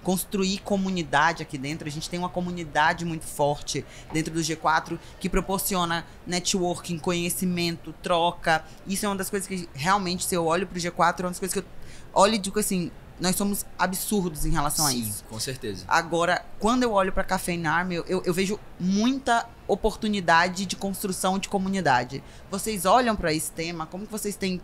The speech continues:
Speaker 1: tratado esse tema?
Speaker 2: Sim, com certeza. É,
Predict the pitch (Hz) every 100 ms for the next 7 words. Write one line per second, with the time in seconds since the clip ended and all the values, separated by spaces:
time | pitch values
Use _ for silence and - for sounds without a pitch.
0 | - 170 160 165 143 139 139 - 135 120
1 | 123 120 - - - - - - - -
2 | - - - - 156 170 190 170 185 165
3 | 135 135 156 170 175 113 113 110 104 98